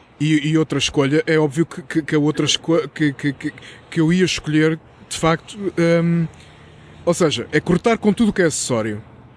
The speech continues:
O que eu quero fazer é isto, então vamos fazer isto. E não pe-, não, não pesei, eu sou muito impulsivo e não,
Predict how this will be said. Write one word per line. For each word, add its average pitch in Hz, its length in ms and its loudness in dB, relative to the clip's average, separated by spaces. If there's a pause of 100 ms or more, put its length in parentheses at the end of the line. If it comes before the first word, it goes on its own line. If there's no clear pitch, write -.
(200)
O 175 60 0
que 208 80 0
eu 190 40 2
quero 180 140 -2
fazer 147 240 0
é 156 60 4
isto, 202 400 0
então 175 400 2
vamos 175 180 0
fazer 147 260 0
isto. - 360 -4 (300)
E 196 100 0
não 214 160 2
pe-, 214 180 -2
não, 202 320 0
não 190 180 0
pesei, 180 480 -2 (320)
eu 165 60 -2
sou 214 120 0
muito 196 140 -2
impulsivo 160 640 0
e 143 60 2
não, 139 420 0